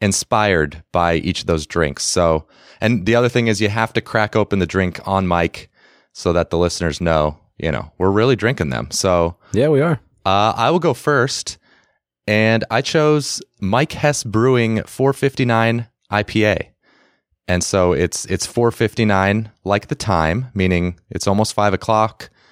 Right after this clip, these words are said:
Speaker 1: The end of work is near. So my question coming off of this is, which coach is at four fifty-nine right now in his tenure? So either because he'll get fired, maybe he'll retire, go to the N F L.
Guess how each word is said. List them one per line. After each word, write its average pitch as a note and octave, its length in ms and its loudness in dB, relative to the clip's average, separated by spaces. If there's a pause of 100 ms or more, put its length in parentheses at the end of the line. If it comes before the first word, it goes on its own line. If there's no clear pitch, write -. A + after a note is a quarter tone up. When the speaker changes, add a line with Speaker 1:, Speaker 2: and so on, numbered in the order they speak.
(160)
Speaker 1:
The - 180 -6
end G2 180 2
of E2+ 120 -2
work F#2+ 260 0
is E2 140 -2
near. G2+ 360 2
So F2 460 0 (420)
my G2 100 0
question A#2 600 0
coming A2 280 0
off G2 180 0
of D#2+ 120 -2
this E2+ 260 0
is, E2 260 0
which A2+ 320 -2
coach - 560 0 (720)
is F#2+ 180 0
at F#2 240 0
four A#2 240 0
fifty-nine G#2 540 0
right D#2+ 160 2
now D#2 200 2
in D#2+ 100 0
his E2+ 180 -4
tenure? E2+ 400 -2
So E2+ 200 -2
either E2+ 200 2
because D2+ 320 -2
he'll D#2+ 80 0
get C#2+ 160 -2
fired, G#2+ 600 0 (460)
maybe D#2+ 160 0
he'll D#2+ 120 0
retire, G#2 540 2
go E2+ 120 0
to D#2 60 -6
the E2 100 0
N D2+ 60 0
F - 180 -8
L. G#2+ 420 2